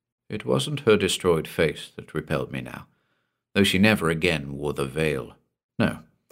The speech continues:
but there was something zombie-like about her, and the revulsion I felt never faded. It wasn't so much that something had been added to her personality as that something had been taken away.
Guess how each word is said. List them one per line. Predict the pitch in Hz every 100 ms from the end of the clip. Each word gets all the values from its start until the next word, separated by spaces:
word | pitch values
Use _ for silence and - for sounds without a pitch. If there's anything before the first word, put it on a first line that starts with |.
| _ _ _ _ _
but | -
there | -
was | 123 127
something | 147 135 127 104
zombie-like | 90 104 101 92 82 71 73 -
about | - 71 - -
her, | - - _ _ _ _ _
and | - 110
the | 113
revulsion | 120 113 131 135 123 107
I | 107
felt | - 101 - -
never | 101 113 139
faded. | 143 120 85 95 - - _ _ _ _ _ -
It | 139 143
wasn't | 170 - 113
so | - 147
much | 131 117 104 -
that | 92 -
something | - 101 92 90 87
had | 92 92
been | 87 85 85 -
added | 90 90 82 -
to | -
her | 80 82
personality | - 80 - 73 78 82 80 76 82
as | 85 -
that | 85 - _ _
something | - 117 117 131 143
had | 131 -
been | 104 104
taken | - 73 67 78
away. | 85 92 117 117 -